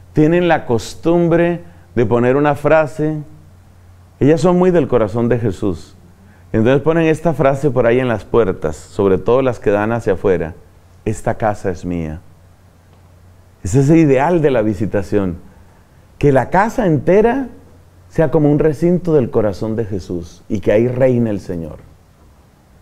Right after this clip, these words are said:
Ese es el propósito. Entonces, la versión humanista del reino de Dios lo puede engañar a uno, lo puede engañar, pero la versión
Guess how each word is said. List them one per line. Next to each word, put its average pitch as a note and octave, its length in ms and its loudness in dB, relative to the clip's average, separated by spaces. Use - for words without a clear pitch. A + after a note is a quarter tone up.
Ese G#3 540 2
es D3+ 140 -2
el C3 100 -2
propósito. F#2+ 640 -4
Entonces, E3 420 4
la D3+ 120 4
versión C3 480 2
humanista G3 840 0
del B2+ 180 2
reino C#3+ 340 4
de C#3 160 4
Dios A2+ 480 0
lo A2 140 2
puede - 200 4
engañar D3+ 360 2
a D3+ 80 4
uno, C3+ 380 0
lo A2 140 0
puede F#3 180 4
engañar, F3+ 600 2
pero C#3+ 200 4
la B2 140 4
versión A2 800 0